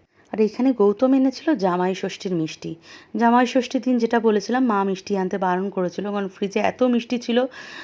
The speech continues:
তার জন্যে, আহ, মিষ্টি আনতে বারণ করেছিল। তাই পরের দিন গৌতম নিয়ে এসেছিল মিষ্টি, বিকারাম থেকে নিয়ে এসেছিল মতিপাক।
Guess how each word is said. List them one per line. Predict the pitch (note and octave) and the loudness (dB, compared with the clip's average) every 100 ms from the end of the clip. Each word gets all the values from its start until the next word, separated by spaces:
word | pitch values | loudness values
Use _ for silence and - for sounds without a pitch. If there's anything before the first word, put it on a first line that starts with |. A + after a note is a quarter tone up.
| - | -10
তার | - F#3+ - | -4 -4 -2
জন্যে, | G3+ A3 D4 D#4+ - - - | -2 0 0 -2 -16 -20 -6
আহ, | G3 F3 F3+ F3+ F3+ F3+ | -2 0 2 2 2 0
মিষ্টি | F#3+ - G#3+ | -2 -2 -2
আনতে | F#3+ G3+ | -2 0
বারণ | F#3+ F3+ F3 | 0 0 -2
করেছিল। | F3+ F3 F3+ | -4 -6 -6
তাই | F#3 | -6
পরের | F3+ F#3 F#3 F#3+ | -2 0 0 2
দিন | D#4+ D4 | 2 4
গৌতম | F3+ F#3 F3 | 2 0 -4
নিয়ে | E3+ F3 | -4 -6
এসেছিল | F#3 F3+ F#3+ | -8 -8 -4
মিষ্টি, | F3+ E3+ - D4+ F4+ - - - | -4 -4 -2 -4 -4 -12 -20 -6
বিকারাম | G3+ G#3 G3 F#3 F3 | -4 0 2 0 -2
থেকে | F3+ F#3+ | -6 -4
নিয়ে | F#3 F3 | -2 -2
এসেছিল | E3+ F3+ F#3 F#3+ A3+ - - - | -4 -6 -4 -2 -4 -8 -20 -4
মতিপাক। | F#3 F3 F#3+ F#3 G#3 | -2 0 -2 -4 -4